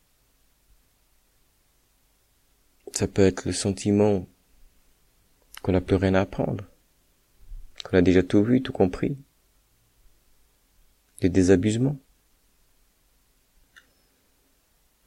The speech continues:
On ne croit plus en rien. Tout paraît absurde.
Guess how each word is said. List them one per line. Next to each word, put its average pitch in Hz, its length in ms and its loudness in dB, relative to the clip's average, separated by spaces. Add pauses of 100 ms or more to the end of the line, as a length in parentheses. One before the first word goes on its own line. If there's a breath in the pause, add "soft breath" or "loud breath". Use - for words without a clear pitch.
(460)
On 98 100 2
ne 92 100 4
croit - 240 -6
plus 107 220 -2
en 101 120 2
rien. 113 220 0 (2250)
Tout 90 100 -4
paraît 90 380 -2
absurde. 104 560 -6